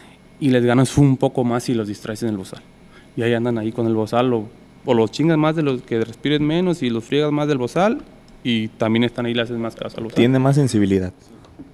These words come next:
Speaker 2: y más dominio porque es más, más blandito.
Speaker 1: Pero imagínate, donde tú le das un toro que, o sea, te, se la pasa cayéndose, o como un toro cebú, que son muy cobardes, le haces un to-, un bes-, un toro cebú, le metes bozal, pues te va a pelear y se va a echar.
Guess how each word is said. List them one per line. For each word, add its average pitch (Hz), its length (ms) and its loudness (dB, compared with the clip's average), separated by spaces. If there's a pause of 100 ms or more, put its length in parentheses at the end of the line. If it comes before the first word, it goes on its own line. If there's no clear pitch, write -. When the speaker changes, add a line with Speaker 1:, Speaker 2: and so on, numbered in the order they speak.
(240)
Speaker 2:
y 110 80 -2
más 104 220 4
dominio 120 360 2
porque - 300 -8
es 95 140 -6
más, 101 360 -2
más 98 200 -10
blandito. 101 420 -6 (340)
Speaker 1:
Pero 127 160 0
imagínate, 131 440 -2
donde 123 160 0
tú 139 100 -6
le 151 80 2
das 156 160 0
un 165 80 0
toro 165 400 0 (120)
que, 117 280 -2
o 107 60 -2
sea, 117 160 -2
te, - 260 -4
se - 160 -6
la 113 140 -2
pasa 131 220 -2
cayéndose, 123 600 -2
o 117 100 -4
como 120 200 -2
un 143 100 0
toro 143 160 -2
cebú, 113 240 -4 (400)
que 131 120 -6
son 127 180 -2
muy 127 100 2
cobardes, 117 320 -2
le 120 80 2
haces 139 140 -8
un 156 160 -2
to-, 147 140 -4
un 147 100 0
bes-, 156 180 -4
un 147 140 -2
toro 147 220 -2
cebú, 127 320 -2 (440)
le 123 120 0
metes 147 240 0
bozal, 165 420 -2
pues 113 220 -8
te 117 80 -6
va 113 80 2
a 113 100 -2
pelear 120 240 -2
y - 20 -12
se - 80 -6
va 110 100 -4
a - 20 -10
echar. 170 200 -10